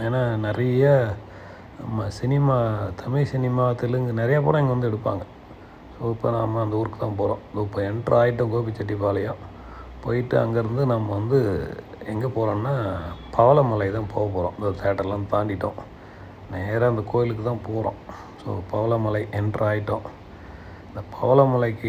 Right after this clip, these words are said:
என்னன்னா, இது ஒரு முருகன் கோயில். இந்த முருகன் கோயில் மேல படியேறி பக்தர்கள்லாம் மேல போனோம்னா, நமக்கு இருக்கிற துன்பம், துயரம்லாம் காணாம போயிடுங்கிறது ஒரு நம்பிக்கை. இங்க இருக்கிற ஒரு நம்பிக்கை.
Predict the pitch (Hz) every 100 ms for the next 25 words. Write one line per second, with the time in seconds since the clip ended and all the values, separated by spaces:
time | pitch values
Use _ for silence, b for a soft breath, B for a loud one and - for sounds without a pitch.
0 | 107 117 131 123 143 123 120 110 113 135
1 | 127 110 101 101 98 - - - - -
2 | - B B B B B B - 120 123
3 | 117 135 151 151 135 131 123 117 120 135
4 | 143 135 170 - - - - - 127 147
5 | 147 151 156 143 - - - - - -
6 | 123 127 - 139 127 127 135 127 135 131
7 | 120 127 123 113 123 160 - - 139 135
8 | 135 131 135 135 139 147 143 135 135 135
9 | 139 131 123 123 123 139 147 120 104 95
10 | - - - - - - 123 127 131 123
11 | 117 113 110 110 104 104 - 131 104 90
12 | 95 110 113 - - - - - - -
13 | 95 110 98 90 95 92 87 85 - 92
14 | 90 -